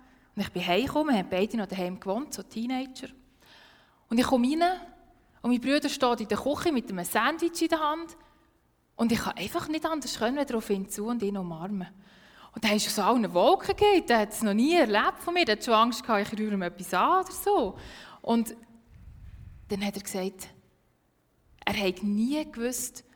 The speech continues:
was, was zwischen uns gewesen sei. Er hat immer gemerkt, dass ich ihn hasse. Aber jetzt sei es anders.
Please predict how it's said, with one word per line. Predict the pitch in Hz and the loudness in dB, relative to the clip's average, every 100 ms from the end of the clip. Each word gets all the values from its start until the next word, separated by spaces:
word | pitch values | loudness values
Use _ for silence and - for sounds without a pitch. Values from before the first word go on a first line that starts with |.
| _ | _
was, | 190 190 190 - - _ | -4 -2 -4 -10 -16 _
was | - 190 - | -8 -8 -6
zwischen | 202 220 - 226 | -4 -4 -2 0
uns | 220 220 - | 0 -2 -6
gewesen | - 208 202 | -2 0 0
sei. | 180 170 - | -2 -6 -4
Er | - | 0
hat | 208 | 0
immer | 240 285 | 0 -4
gemerkt, | 285 226 247 - | -2 -2 -2 -4
dass | - - | -6 -2
ich | 208 208 | -2 -2
ihn | 190 180 | -6 -6
hasse. | 175 - - 180 - _ _ - - - | -6 -8 -10 -10 -12 _ _ -20 -20 -10
Aber | - 185 | -8 -6
jetzt | 175 185 190 - | -2 -2 -2 -4
sei | 196 | -6
es | 190 175 | -4 -8
anders. | 160 175 170 - - | -8 -10 -10 -8 -10